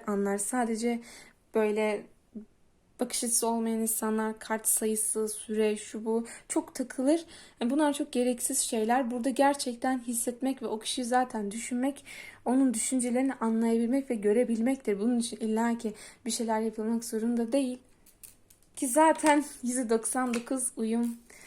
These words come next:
diyorsunuz kolektif adına. Bunlar da beni sizin adınıza mutlu ediyor. Çünkü güzel, uyumlu olabilmeniz. Aynı zamanda geri dönüşlerimiz de çok güzel. Birçok insanın ex partneri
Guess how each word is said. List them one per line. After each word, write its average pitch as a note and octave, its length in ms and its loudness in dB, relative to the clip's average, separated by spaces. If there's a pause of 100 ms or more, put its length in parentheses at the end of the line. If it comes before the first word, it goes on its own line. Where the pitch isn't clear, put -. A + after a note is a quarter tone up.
(380)
diyorsunuz G#3+ 580 -4
kolektif G#3 560 -6
adına. A3+ 340 -4
Bunlar A#3+ 360 -4
da B3+ 80 -4 (120)
beni A#3 300 -2 (300)
sizin A#3 300 -2
adınıza G#3+ 320 -4
mutlu A3+ 340 -4
ediyor. G#3 280 -4
Çünkü G#3 280 -10 (100)
güzel, G#3 360 -4 (100)
uyumlu G#3+ 320 -4
olabilmeniz. G#3 720 -4 (440)
Aynı C4 260 4
zamanda B3 580 -2
geri A3+ 280 0
dönüşlerimiz A#3 640 0
de G#3+ 80 -2
çok A#3 280 -6
güzel. G#3 360 0 (440)
Birçok A#3 280 -4
insanın G#3+ 480 -2
ex - 280 -6
partneri G#3 640 -4